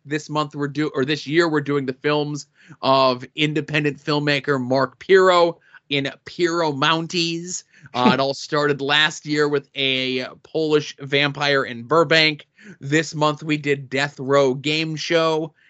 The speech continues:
Uh, there's a lot of late night cable, direct to V H S fare,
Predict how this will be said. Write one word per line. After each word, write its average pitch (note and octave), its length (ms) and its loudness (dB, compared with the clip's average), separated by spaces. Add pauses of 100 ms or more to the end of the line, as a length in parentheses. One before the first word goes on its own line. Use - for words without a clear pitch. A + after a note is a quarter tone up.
(140)
Uh, C3+ 280 2
there's D3 220 2
a D3 60 6
lot C3+ 340 0
of C#3+ 220 -4 (600)
late C#3+ 400 0
night E3 300 4
cable, D#3+ 500 0
direct C#3 440 0
to E3 80 -6
V D#3 280 -2
H D#3 240 2
S D3+ 300 -4
fare, D#3+ 560 2